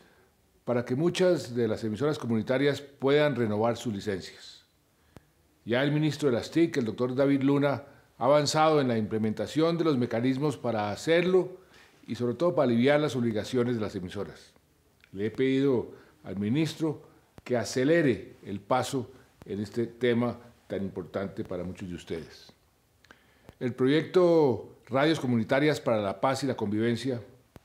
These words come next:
es un paso fundamental para fortalecer cuatrocientas emisoras comunitarias del país, que son protagonistas de la paz y también agentes de cambio en los territorios. Se trata de una alianza entre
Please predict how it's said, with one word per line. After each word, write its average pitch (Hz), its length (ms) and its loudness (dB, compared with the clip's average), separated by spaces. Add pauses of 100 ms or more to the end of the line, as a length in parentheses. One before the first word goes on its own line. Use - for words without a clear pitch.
es 180 140 0
un 202 100 2
paso 185 260 0
fundamental 110 1080 -2 (840)
para 143 280 4
fortalecer 143 840 0 (320)
cuatrocientas 135 920 -2
emisoras 131 460 -2
comunitarias 120 580 0
del 113 140 -2
país, 117 400 -4 (720)
que 107 100 -16
son 123 240 -2 (220)
protagonistas 123 640 0
de 127 60 -2
la 107 180 -2
paz 165 420 0 (400)
y 120 140 -6
también 107 640 0 (440)
agentes 117 540 -4
de 101 120 -6
cambio 107 300 -2
en 101 40 -2
los 92 120 -8
territorios. 80 580 -12 (640)
Se - 180 -12
trata 180 220 2
de 185 80 10
una 175 120 8
alianza 165 460 4
entre 113 420 0